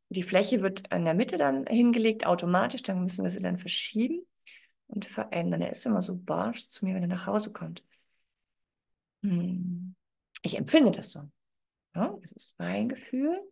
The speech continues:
So ist er zu mir. Und wenn ich das so, so sehe, er hat ja nie Zeit für mich,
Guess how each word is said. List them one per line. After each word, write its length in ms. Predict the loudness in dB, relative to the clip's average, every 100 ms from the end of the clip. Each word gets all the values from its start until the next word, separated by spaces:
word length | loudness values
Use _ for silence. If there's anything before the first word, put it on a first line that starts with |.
| _ _ _ _ _ _
So 140 | 0 2
ist 160 | 2
er 120 | -4 -10
zu 160 | -12
mir. 260 | -12 -12 -14 -20 -14 2
Und 140 | 4
wenn 120 | 6 4
ich 80 |
das 160 | 2 -2
so, 300 | 0 -2 -2
so 140 | -4 0
sehe, 460 | 4 6 6 4 -4 _ _ -2
er 100 | 2
hat 140 | 4
ja 100 | 4
nie 180 | 2 2
Zeit 360 | 2 4 4 0
für 180 | 0
mich, 480 | 2 2 -2 -8 -20